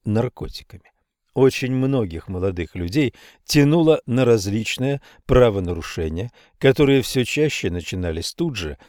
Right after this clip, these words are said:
за порогом дискотек, на освещённых улицах и в тёмных переулках, в скверах, городском транспорте и в ночных электричках.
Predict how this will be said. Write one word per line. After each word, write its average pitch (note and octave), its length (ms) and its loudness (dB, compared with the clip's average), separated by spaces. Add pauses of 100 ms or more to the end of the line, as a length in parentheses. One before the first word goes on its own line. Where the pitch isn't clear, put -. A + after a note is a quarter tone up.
(260)
за A#2+ 240 4
порогом B2+ 500 2
дискотек, B2+ 720 0 (280)
на A#2 200 4
освещённых A#2+ 800 0
улицах E3 500 -2 (300)
и C3 160 4
в - 80 -2
тёмных C3+ 460 2
переулках, C3 760 -2 (180)
в - 80 -14
скверах, C3 720 2 (240)
городском B2+ 720 2
транспорте C3 720 0 (280)
и C3 120 4
в A#2 100 2
ночных A2+ 520 0
электричках. G2+ 840 -8